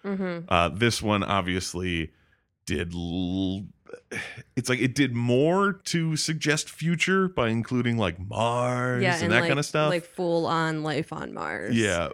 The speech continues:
Speaker 2: uh, but at the same time, it also did a lot less futuristic of, like, society just looks basically the same.
Speaker 1: Mm-hmm.
Speaker 2: Everything looks the same. <laughs>
Speaker 1: Yeah.
Speaker 2: It's
Speaker 1: There's
Speaker 2: just the
Speaker 1: still
Speaker 2: eighties
Speaker 1: square
Speaker 2: again.
Speaker 1: T Vs.
Speaker 2: Yeah, there's tube T Vs.
Speaker 1: Mm-hmm.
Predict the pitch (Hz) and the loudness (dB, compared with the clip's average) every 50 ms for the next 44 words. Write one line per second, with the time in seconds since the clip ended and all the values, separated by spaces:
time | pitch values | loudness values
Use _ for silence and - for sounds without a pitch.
0 | - - 110 104 98 95 92 73 101 104 113 110 107 101 110 113 104 104 95 - | 0 2 4 4 4 4 2 0 -2 0 0 2 2 2 2 0 0 0 -2 0
1 | - 120 113 117 113 107 - 123 104 98 95 90 92 - - 101 104 101 95 95 | 2 2 4 4 2 0 0 0 2 2 2 2 0 0 2 2 4 4 4 2
2 | - - 107 98 98 98 92 90 87 90 - - - 90 90 95 92 87 - 80 | 0 -2 -2 -2 0 0 0 2 2 2 0 0 -2 -4 -2 0 -2 -2 -4 -6
3 | - - 95 90 - - 92 87 87 - - 101 92 - 90 85 85 85 85 - | -6 -4 -4 -4 -4 -4 -4 -2 -4 -4 -4 -4 -4 -4 -4 -4 -2 -4 -4 -4
4 | - - 110 - - 120 107 101 101 101 98 92 98 90 92 87 85 85 - - | -6 -6 -2 2 6 6 6 6 6 4 2 0 -2 -2 -2 -4 -6 -8 -8 -8
5 | - 90 87 82 - - - 92 87 82 82 - - - - - - - 220 202 | -6 -4 -4 -4 -4 -6 -6 -6 -6 -6 -8 -8 -10 -10 -12 -12 -6 -2 0 2
6 | 214 208 - - 104 214 - - 90 87 90 82 85 85 85 85 80 - - 87 | 2 2 0 -2 -4 -4 -2 0 2 2 2 0 0 0 0 -2 -2 -4 -8 -10
7 | 87 - 85 78 87 - - - 120 - - 214 208 196 135 107 208 - - - | -8 -6 -4 -4 -2 0 0 -2 -2 -2 -4 0 0 2 2 2 0 -2 -2 0
8 | 190 - - - - - - - 127 - - - 190 - 214 208 214 - 120 110 | 0 0 0 -2 -2 -2 -2 -2 -4 -10 -8 0 4 4 6 6 6 4 4 6
9 | 92 101 104 101 101 107 101 - 196 - 90 90 90 92 92 87 85 92 - - | 8 8 8 6 6 4 4 4 2 2 2 2 2 2 2 0 -2 -4 -6 -8
10 | - - - - - _ _ _ _ - - 120 110 104 95 95 101 101 - - | -10 -12 -14 -18 -20 _ _ _ _ -4 0 2 2 4 4 2 0 -2 -2 -6
11 | - - 156 147 143 143 139 139 120 - - 117 123 113 104 92 90 82 80 80 | -6 -2 0 0 2 2 2 0 0 -2 -2 -2 0 0 0 0 -2 -4 -6 -6
12 | 82 80 85 - - - 185 190 208 208 | -6 -8 -10 -10 -8 -6 -6 -4 -4 -4